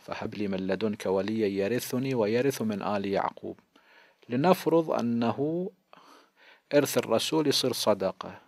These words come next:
زين، هي صدقة للمسلمين، كيف دفن في مكان هو صدقة للمسلمين؟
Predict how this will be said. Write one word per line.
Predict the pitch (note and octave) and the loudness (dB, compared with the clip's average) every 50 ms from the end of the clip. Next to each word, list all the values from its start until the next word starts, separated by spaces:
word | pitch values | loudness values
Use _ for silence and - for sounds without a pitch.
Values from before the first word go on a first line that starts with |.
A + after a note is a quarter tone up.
| _ _ _ _ _ _ - - - - _ _ | _ _ _ _ _ _ -20 -20 -20 -20 _ _
زين، | - G2+ G#2 F#2+ | -6 -4 -2 0
هي | G2 A2+ A#2 | 4 4 4
صدقة | G#2+ - - B2 C3 C3+ C3 - C3 | 4 4 2 4 4 4 2 2 2
للمسلمين، | C3 A#2+ A2+ G#2+ A2 - - A#2 A2 A2 B2 B2+ A#2 G#2 - - _ _ - | 2 2 0 -2 -2 -4 -4 -4 -4 -2 -2 -2 -4 -4 -8 -12 _ _ 2
كيف | - E3 F3+ F3+ E3 - - | 6 6 8 8 6 4 -2
دفن | C3+ B2+ D3 D3+ C#3 - - C3 B2+ B2+ A#2+ A#2 A2 | -4 2 2 2 4 4 2 2 2 2 0 -2 -2
في | A2 - - A#2 A2 | -6 -6 -4 -2 -2
مكان | G#2 G2+ F#2+ - - A#2+ A#2+ A#2 | 0 0 -2 -2 0 0 0 0
هو | G#2 A2+ G#2+ G#2 | 0 -2 -2 0
صدقة | - - A2+ G#2 G2+ G2+ - G#2 G2 | 2 4 4 4 4 0 0 -2 -4
للمسلمين؟ | G#2 G2+ F#2+ F#2+ - - - G2 G2 G2 F#2 F#2 | -4 -6 -6 -8 -8 -8 -6 -6 -6 -6 -8 -10